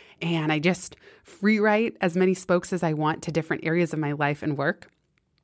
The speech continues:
And then I do tertiary spokes to what would be fun and engaging to focus on in every area. I'll put a link in the show notes.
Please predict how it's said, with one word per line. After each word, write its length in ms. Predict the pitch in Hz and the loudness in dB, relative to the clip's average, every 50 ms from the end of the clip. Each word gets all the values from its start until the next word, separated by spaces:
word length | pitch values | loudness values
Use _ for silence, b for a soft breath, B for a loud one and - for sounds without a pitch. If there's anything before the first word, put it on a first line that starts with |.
| _ _ - - | _ _ -8 -2
And 140 | 165 170 160 | 2 2 4
then 140 | 151 156 | 4 4
I 80 | 151 147 | 2 2
do 180 | 147 151 143 143 | 2 0 0 0
tertiary 520 | - - 214 190 185 - 175 165 156 170 | 2 4 4 4 4 2 2 2 2 2
spokes 360 | 156 - - 139 - - - - | 0 0 -2 -2 -2 -2 -6 -2
to 120 | - 170 | -2 0
what 140 | 156 - - | 0 0 -2
would 120 | 160 147 | -4 -4
be 120 | 147 147 143 | -4 -6 -8
fun 320 | - - 185 165 156 156 | -4 0 2 2 4 2
and 100 | 151 147 | 0 0
engaging 520 | 147 143 143 143 147 147 - 165 175 185 175 | -2 -2 -2 -2 -2 0 0 0 0 -2 -4
to 100 | - 170 | -6 -8
focus 380 | - - 160 156 - 165 - | -2 -2 -2 0 0 -2 0
on 180 | 170 160 156 160 | 0 0 0 0
in 120 | 160 156 | 0 -2
every 240 | 151 151 156 156 151 | -2 -2 -2 -4 -2
area. 440 | 156 151 151 151 151 160 170 185 202 b b b b b b b b b b b | -2 -2 0 0 2 2 2 0 0 b b b b b b b b b b b
I'll 100 | - 165 | -4 -2
put 140 | - 233 226 | 2 2 2
a 80 | 202 170 | 4 4
link 200 | 165 180 185 180 | 4 2 2 2
in 60 | 165 | 0
the 80 | 175 | 0
show 200 | 165 - - 165 | -2 0 0 0
notes. 340 | 160 156 147 143 147 - - | 0 0 -2 -2 -4 -8 -12